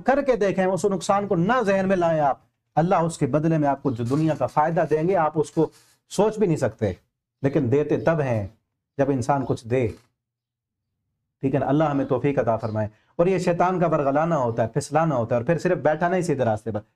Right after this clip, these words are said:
दाईं तरफ से आएगा, बाईं तरफ से आएगा, कभी हराम लेके आएगा सामने, कभी जो है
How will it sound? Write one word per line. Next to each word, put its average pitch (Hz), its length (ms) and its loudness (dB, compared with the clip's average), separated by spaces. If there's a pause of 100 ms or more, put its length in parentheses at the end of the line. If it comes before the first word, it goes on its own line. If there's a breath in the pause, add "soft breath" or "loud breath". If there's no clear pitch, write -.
(180)
दाईं 165 260 2
तरफ 139 160 0
से 139 140 -2
आएगा, 113 300 2
बाईं 160 300 0
तरफ 143 160 0
से 123 140 -2
आएगा, 107 300 0 (340)
कभी 151 420 0 (140)
हराम 160 320 2
लेके 143 260 0
आएगा 117 320 0
सामने, 101 440 -6 (760)
कभी 160 200 2
जो 156 100 2
है 143 440 -4